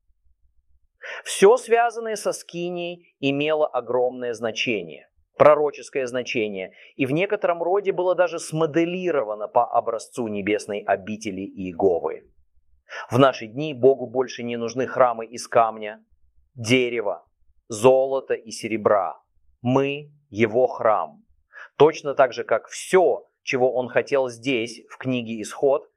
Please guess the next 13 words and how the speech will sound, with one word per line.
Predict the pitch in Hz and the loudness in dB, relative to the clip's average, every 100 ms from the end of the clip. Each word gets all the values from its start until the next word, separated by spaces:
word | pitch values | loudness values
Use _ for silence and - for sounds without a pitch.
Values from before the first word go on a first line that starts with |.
| _ _ | _ _
это | 139 139 | 0 0
прах | 139 131 110 | 2 2 0
земной | 113 127 135 143 | -8 -6 -4 -2
как | 135 135 | -4 -4
материал | 127 131 143 143 | -10 -2 0 0
для | 135 131 | -2 -6
жертвенника, | 127 196 208 - 98 82 85 76 - - | -2 -4 -4 -12 -14 -2 -2 -2 -10 4
так | 165 151 - | 6 6 0
и | |
сейчас | 160 196 185 - 233 190 - - - _ _ _ _ _ - | -12 -12 -4 4 4 4 -8 -20 -20 _ _ _ _ _ 0
он | 143 151 | 4 4
хочет, | - 165 185 - - | 4 0 0 -4 -14
чтобы | - 165 143 | 0 2 2